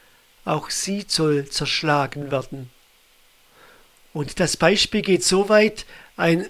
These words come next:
zerbrochener Krug ist wirklich kaputt. Man kann ihn nicht wieder kleben und richten und wiederherstellen.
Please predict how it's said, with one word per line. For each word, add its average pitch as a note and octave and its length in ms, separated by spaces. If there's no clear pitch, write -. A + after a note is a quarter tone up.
zerbrochener F3+ 760
Krug G#3 540
ist - 400
wirklich F3 380
kaputt. - 580
Man E3 140
kann C#3 200
ihn D3+ 120
nicht - 280
wieder E3 180
kleben D3+ 520
und C#3 200
richten D3+ 440
und C#3 160
wiederherstellen. C#3 1000